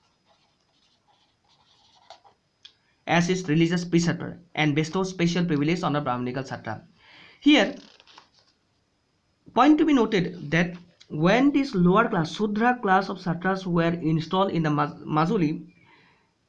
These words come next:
there formed clashes between them. They thought that they were getting an eye of the Ahom administration, and they were quite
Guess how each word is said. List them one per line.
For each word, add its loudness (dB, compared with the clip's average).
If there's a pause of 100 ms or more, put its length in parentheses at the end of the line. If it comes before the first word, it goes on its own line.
(340)
there 2
formed 2
clashes 0
between 0
them. -10 (260)
They 4
thought 0
that 0
they 4
were 0
getting -2
an -4
eye 0
of -2
the 0 (1040)
Ahom 6
administration, 0 (220)
and 6
they 4
were 2 (1400)
quite 2